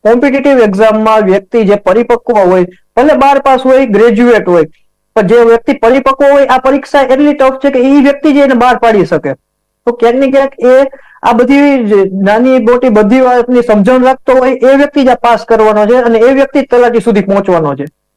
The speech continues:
એમાં કોઈ આ જરૂર નથી કે, કે એ વ્યક્તિ ગ્રેજ્યુએટ જ થવો જોઈએ. જો એવો ને એવો નિર્ણય હોય તો કેમ આપણે નાના નાના કોર્પોરેટર માટે પણ રાખી દો કે એ વ્યક્તિ ગ્રેજ્યુએટ હોવો જોઈએ?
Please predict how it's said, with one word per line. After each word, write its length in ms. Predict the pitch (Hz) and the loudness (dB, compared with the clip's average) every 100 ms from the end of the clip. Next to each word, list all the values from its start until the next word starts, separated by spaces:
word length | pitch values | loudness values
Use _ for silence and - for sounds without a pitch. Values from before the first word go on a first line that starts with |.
| _ | _
એમાં 220 | 226 254 | -2 0
કોઈ 220 | 254 254 240 | 2 2 2
આ 320 | 214 233 214 | 2 2 0
જરૂર 380 | 180 190 262 269 | 0 0 0 0
નથી 240 | 269 262 | 0 0
કે, 100 | 226 | -2
કે 120 | 208 | 0
એ 60 | 226 | 0
વ્યક્તિ 280 | 226 - 214 | 0 -2 -2
ગ્રેજ્યુએટ 520 | 185 214 190 214 175 | 0 0 0 0 -2
જ 40 | |
થવો 400 | 151 - 156 147 | -6 -2 -2 -2
જોઈએ. 240 | 135 139 139 _ _ _ _ | -4 -8 -10 _ _ _ _
જો 80 | 220 | -2
એવો 300 | 214 233 285 | 2 2 2
ને 100 | 277 | 2
એવો 100 | 277 | 0
નિર્ણય 320 | 269 269 269 | 0 0 2
હોય 160 | 269 247 - _ _ - | 2 0 -2 _ _ -6
તો 80 | 226 | -4
કેમ 240 | 277 302 | 0 0
આપણે 220 | 269 247 | 2 0
નાના 300 | 226 226 240 | 0 0 0
નાના 200 | 240 247 | 0 -2
કોર્પોરેટર 560 | 240 247 254 262 262 269 | 0 -2 0 0 0 0
માટે 220 | 277 277 | 0 0
પણ 160 | 277 262 | 0 0
રાખી 220 | 262 269 | 0 -2
દો 240 | 240 254 | 0 -2
કે 320 | 254 _ - 202 | -4 _ -6 0
એ 120 | 214 | 2
વ્યક્તિ 340 | 233 - 240 | 0 0 -2
ગ્રેજ્યુએટ 500 | 220 226 214 233 233 | 0 0 2 0 2
હોવો 220 | 214 214 | 2 2
જોઈએ? 220 | 196 202 | 2 -2